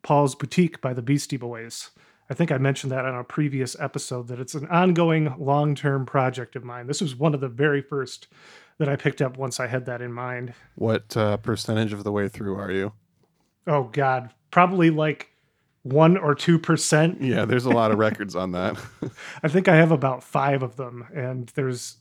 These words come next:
Speaker 1: around a hundred fifty, if I'm not mistaken. It's, I'm thinking this is, like, a fifteen-year project.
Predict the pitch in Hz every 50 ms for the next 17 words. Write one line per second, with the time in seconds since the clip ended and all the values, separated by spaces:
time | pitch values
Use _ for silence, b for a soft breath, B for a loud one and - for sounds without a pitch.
0 | - 151 131 135 139 143 135 131 104 - - 151 143 143 135 117 - - - 143
1 | 135 - - - 135 120 113 117 - 131 120 123 120 - _ - 135 123 127 -
2 | 139 123 - - - 135 131 131 - 147 135 139 139 - - B B B B B
3 | B B 185 214 240 285 220 226 214 185 151 170 151 165 151 147 139 - - 165
4 | 160 - - 156 147 135 131 131 127 120 117 - 131 123 123 123 117 131 123 -
5 | _ _ -